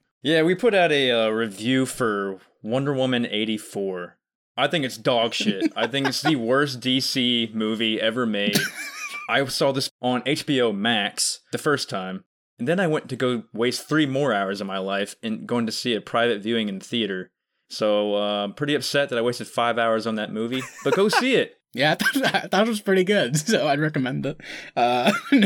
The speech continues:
Speaker 2: the episode's fun regardless, so go check that out too. If you're still trying to come to terms on your thoughts of Wonder Woman eighty-four, certainly worth a listen.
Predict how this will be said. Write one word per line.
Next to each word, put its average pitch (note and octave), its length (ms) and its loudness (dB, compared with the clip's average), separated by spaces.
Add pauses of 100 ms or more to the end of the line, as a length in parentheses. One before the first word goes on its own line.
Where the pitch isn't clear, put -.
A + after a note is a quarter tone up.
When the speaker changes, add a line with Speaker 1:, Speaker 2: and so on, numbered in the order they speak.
Speaker 2:
the A#3+ 100 6
episode's G#3+ 500 4
fun D3+ 200 2
regardless, A2 500 -2
so F#2 280 0 (380)
go C3 160 2
check B2+ 260 -2
that A#2+ 120 0
out A2 220 0
too. A#2 180 0
If - 140 -4
you're A#2+ 80 -2
still F#3+ 340 2
trying D3 580 4 (260)
to D3+ 100 -4
come A#3 240 2
to G3 80 2
terms A#2+ 680 0
on B2+ 120 -4
your A#2 140 -2
thoughts G#2+ 280 -2
of G2 140 -6
Wonder G2 220 -4
Woman F#2+ 160 -4
eighty-four, E2 500 -10
certainly C#3+ 460 0
worth F2+ 180 -6
a F#2 40 -10
listen. - 340 -10